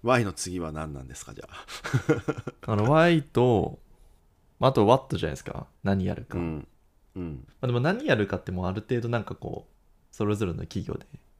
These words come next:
Speaker 2: こういうことをやった方がいいよねみたいな、
Speaker 1: うん。
Speaker 2: なんか抽象度、あー、抽象的ですけどあるじゃないですか。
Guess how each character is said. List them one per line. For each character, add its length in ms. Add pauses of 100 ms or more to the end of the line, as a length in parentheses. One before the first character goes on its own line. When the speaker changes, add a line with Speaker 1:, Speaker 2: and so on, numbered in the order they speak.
(240)
Speaker 2:
こ 140
う 60
い 80
う 100
こ 120
と 240
を 180 (220)
や 120
っ 60
た 120
方 100
が 80
い 60
い 20
よ 80
ね 80
み 100
た 100
い 20
な、 60
Speaker 1:
う 20
ん。 0
Speaker 2:
な 60
ん 20
か 80
抽 240
象 160
度、 280 (840)
あ 360
ー、 40
抽 160
象 140
的 100
で 140
す 80
け 60
ど 80
あ 60
る 60
じ 80
ゃ 20
な 20
い 20
で 60
す 60
か。 140